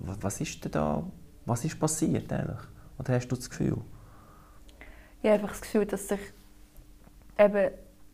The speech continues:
Speaker 2: die Frauen sich wieder getraut haben, wo irgendjemand das halt mal rausgeschaut, dass, dass
Speaker 1: Mhm.
Speaker 2: so Sachen passieren und dass es eben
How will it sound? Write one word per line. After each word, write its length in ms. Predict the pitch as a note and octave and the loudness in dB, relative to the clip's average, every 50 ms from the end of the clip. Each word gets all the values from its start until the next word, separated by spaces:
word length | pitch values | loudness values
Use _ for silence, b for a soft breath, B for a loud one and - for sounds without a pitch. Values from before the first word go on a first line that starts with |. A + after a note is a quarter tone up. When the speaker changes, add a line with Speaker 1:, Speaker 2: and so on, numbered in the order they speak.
| - - - | -20 -14 -14
Speaker 2:
die 60 | - - | -10 2
Frauen 380 | - G3+ G3 G3 G3 G3+ G3 | 4 8 8 8 8 8 6
sich 240 | G3 - F#3+ - - | 4 -2 -4 0 0
wieder 240 | A3 A3+ A3+ B3+ A#3+ | 0 2 4 4 4
getraut 760 | A3 A3+ G#3 G#3 G#3 - G#3 G3+ F#3+ G3 A3 B3 A#3+ - - | 4 2 2 -2 0 2 4 6 8 8 6 4 2 0 0
haben, 280 | A#3+ A3 G#3+ A3 A#3 A3+ | 4 4 6 4 4 2
wo 120 | - A3 G#3 | 4 4 4
irgendjemand 440 | G3 A3 A#3 A3+ A3 A3 A3 - - | 6 6 6 6 6 4 2 0 -2
das 140 | G#3+ A3 | -2 2
halt 200 | - G#3 G3 G3 G3 - - - - - - - - - - - - - - | 2 2 2 2 0 -6 -18 -20 -20 -20 -20 -20 -20 -20 -20 -20 -16 0 4
mal 100 | G#3+ G#3 | 4 6
rausgeschaut, 1200 | - G#3+ A3+ A3+ - C#4 B3+ C4 - - - A#3 - - B3 A#3+ A#3+ B3 A#3+ B3 A#3+ B3 B3 A3+ | 6 4 2 2 2 0 0 0 0 -12 -16 -14 -2 2 6 8 8 8 8 6 4 2 0 -4
dass, 280 | G#3 G3+ G3+ - - - | -4 -4 -4 -8 -10 -8
dass 220 | - G#3 - - - | -8 -8 -8 -8 -10
Speaker 1:
Mhm. 160 | - - - - | -8 -8 -4 -4
Speaker 2:
so 80 | G3+ | 2
Sachen 320 | G#3 G#3+ G#3 G#3 - A3 - | 4 4 4 4 2 0 2
passieren 640 | G#3 G3 G3+ - - A3 G#3+ A#3 B3+ C4+ C4 B3 - - - | 2 2 2 0 0 2 6 6 6 6 6 4 2 0 -2
und 160 | G#3+ G#3+ G#3 G#3+ - - - | 0 0 0 -2 -6 -6 -4
dass 180 | G#3+ G#3 - | -4 -2 -2
es 120 | - G3+ G#3+ | -2 0 0
eben 240 | G3 G#3 G3+ G3 | 2 2 2 2